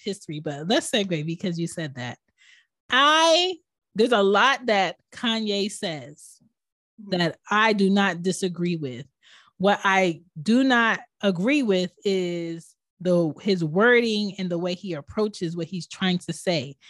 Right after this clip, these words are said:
Speaker 1: He's
Speaker 2: Oh, it's
Speaker 1: not,
Speaker 2: intentional, yeah.
Speaker 1: he's not, um, that's not his forte.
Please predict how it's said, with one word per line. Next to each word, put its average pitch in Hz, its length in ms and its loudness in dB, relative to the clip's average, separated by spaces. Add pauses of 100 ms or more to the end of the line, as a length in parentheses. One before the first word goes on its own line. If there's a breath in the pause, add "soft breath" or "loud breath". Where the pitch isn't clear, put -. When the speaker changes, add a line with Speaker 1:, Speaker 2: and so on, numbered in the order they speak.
(220 soft breath)
Speaker 1:
He's 226 240 2
Speaker 2:
Oh, 175 100 2
it's 175 100 0
Speaker 1:
not, 220 380 4
Speaker 2:
intentional, 156 420 -4
yeah. 160 100 -18 (100)
Speaker 1:
he's 254 320 -2
not, 214 640 0 (580)
um, 165 680 -8 (1120)
that's 233 160 2
not 269 160 6
his 311 160 4
forte. 302 600 0